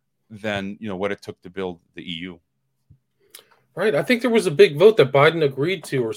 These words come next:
Speaker 2: uh, signed or something with the North American Union, like, something that's
Speaker 1: The
Speaker 2: gonna
Speaker 1: D N A, it was called the Declaration. It's funny how they used it to, you know, the, the biomedical theme, they're keeping with it, you know, the Declaration of North America, the D N A, I think it was last month, uh,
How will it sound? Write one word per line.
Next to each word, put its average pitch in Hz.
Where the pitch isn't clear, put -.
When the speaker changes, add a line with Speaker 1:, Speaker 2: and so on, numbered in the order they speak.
Speaker 2:
uh, 123
signed 151
or 117
something 110
with 139
the 139
North 123
American 113
Union, 101
like, 87
something 101
that's 92
Speaker 1:
The 139
Speaker 2:
gonna 123
Speaker 1:
D 147
N 143
A, 135
it -
was 107
called 127
the 117
Declaration. 110
It's 117
funny 185
how 160
they 131
used 123
it 117
to, -
you 156
know, 123
the, 127
the 127
biomedical 147
theme, 110
they're 110
keeping 147
with 95
it, 92
you 101
know, 98
the 95
Declaration 110
of 101
North 107
America, 98
the 92
D 104
N 98
A, 101
I 87
think 104
it 101
was 92
last 104
month, 104
uh, 85